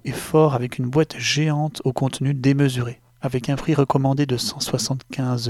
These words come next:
dollars américains, il va y avoir du lourd. Pas question de faire une troisième édition de Descent Journey in the Dark, non. Le jeu est complètement coopératif de un à quatre joueurs, se place bien sûr dans le même univers mais sera plutôt différent.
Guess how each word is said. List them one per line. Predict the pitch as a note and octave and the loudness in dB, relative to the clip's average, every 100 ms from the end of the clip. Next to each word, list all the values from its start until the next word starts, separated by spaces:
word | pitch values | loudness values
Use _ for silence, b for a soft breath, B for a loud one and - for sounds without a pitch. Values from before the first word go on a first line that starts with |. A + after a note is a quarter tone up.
| A2 | -6
dollars | G#2+ B2+ C3+ D#3+ C3+ | 0 0 2 -2 -2
américains, | B2 C3 D#3 - A3 B B B B | -4 -4 -4 -2 -2 B B B B
il | C#3 B2+ | -4 2
va | E3 | 2
y | D#3 | 4
avoir | D3+ E3 | 4 2
du | C3 | 2
lourd. | C3 B2+ - - - _ _ _ - | 0 0 -4 -10 -18 _ _ _ 0
Pas | C3+ | 2
question | C#3 - E3+ | 0 -2 -2
de | D3+ | 0
faire | - D3 | -2 0
une | B2 | 0
troisième | A#2 - C#3 D3 | 0 2 4 4
édition | C3+ B2+ - C#3+ | 2 0 -2 0
de | B2+ | 2
Descent | A#2 A#2+ - D3+ - - | 2 0 -2 -4 -6 -6
Journey | B2+ C3+ B2+ B2+ - | 0 2 2 -2 -2
in | B2 | -2
the | A#2 | -2
Dark, | B2+ - - - - | -2 -4 -8 -10 -2
non. | D#3+ - _ _ _ _ b b b b b b _ - | -2 -2 _ _ _ _ b b b b b b _ -2
Le | C3+ A#2+ | 4 6
jeu | D3 - | 6 2
est | C#3 | 0
complètement | D#3 D3 D#3+ E3 D3+ | 0 0 0 0 -2
coopératif | - E3+ D#3 C#3 B2+ - D#3+ | 4 4 4 -2 -4 -10 -6
de | - - | -4 0
un | D#3+ | 0
à | A#2+ | 0
quatre | C#3+ - A#2+ | -4 -4 -2
joueurs, | A#2+ C3+ D#3+ E3 | 0 -2 -2 -4
se | - C#3 | -4 -2
place | - D#3+ F3+ - C#3 | -2 -2 -2 -4 -4
bien | B2+ D#3 D#3 | -2 0 0
sûr | - F3 D#3 | -2 -2 0
dans | B2+ | -2
le | A#2+ | -2
même | A#2+ E3 C#3 | 0 0 0
univers | A#2+ A#2+ D3+ F3 | -2 0 0 2
mais | C#3 | -2
sera | C#3 - C3 E3 - b b _ | -2 -4 0 -2 -2 b b _
plutôt | - F3+ - G#3 - | -2 -2 2 0 0
différent. | A#2+ D#3 - D3 C#3 - | -8 -8 -2 0 0 -6